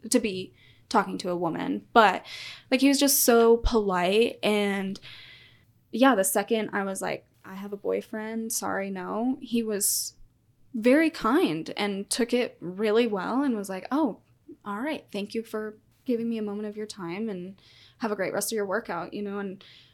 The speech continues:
I think that's just the best way to do it. I really, really, really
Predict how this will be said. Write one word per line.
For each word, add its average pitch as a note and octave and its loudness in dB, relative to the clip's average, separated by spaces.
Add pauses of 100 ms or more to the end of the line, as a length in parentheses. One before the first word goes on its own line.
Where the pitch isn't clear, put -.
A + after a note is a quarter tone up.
(180)
I B3 2
think C#4 2
that's A3+ 0
just A#3 -2
the A#3+ 0
best G#3 0
way A3 2
to G3+ 0
do F3 -6
it. C4+ 2
I F#3 0
really, A3 6
really, G3 2
really G3 6